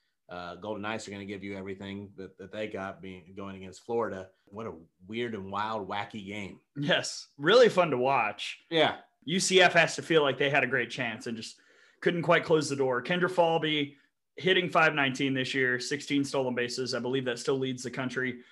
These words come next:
Speaker 2: Charlotte Eccles, remember when we were talking about how bad she was playing?
Speaker 1: Right, yes.
Speaker 2: She's now second in the conference in R B I.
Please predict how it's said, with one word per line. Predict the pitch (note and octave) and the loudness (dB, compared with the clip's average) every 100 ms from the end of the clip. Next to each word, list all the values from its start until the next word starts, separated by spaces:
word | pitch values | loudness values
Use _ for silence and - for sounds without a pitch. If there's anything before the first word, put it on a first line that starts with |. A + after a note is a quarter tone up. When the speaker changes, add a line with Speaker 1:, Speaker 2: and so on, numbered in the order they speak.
| _ | _
Speaker 2:
Charlotte | - G3+ A#3 G#3+ D#3 | 2 6 8 8 6
Eccles, | E3 G3 E3 | 4 2 2
remember | F#3 C4 D#4+ | 4 4 6
when | B3+ | 6
we | F#3+ | 6
were | E3 | 4
talking | E3+ F3+ E3+ | 4 2 2
about | D#3+ D3 | 2 2
how | C#3+ | 0
bad | B2 A#2+ C#3+ D#3 | 0 0 2 0
she | - | -2
was | D#3+ F3+ | -4 -2
playing? | - E3+ E3 E3+ | 2 4 4 4
Speaker 1:
Right, | E3+ B2+ G2 | 4 4 2
yes. | C#3+ D3+ | 0 2
Speaker 2:
She's | E3+ E3 | 2 2
now | F3+ | 2
second | E3+ - F3+ F3+ | 4 2 2 2
in | E3+ | 0
the | D#3+ | 0
conference | D#3+ D3+ D#3+ D#3 C#3+ - - - | 0 0 0 -2 -4 -8 -6 0
in | C#3+ | 2
R | C#3 C#3+ | 2 2
B | C#3 | 2
I. | C3+ C3 C3 | 4 4 2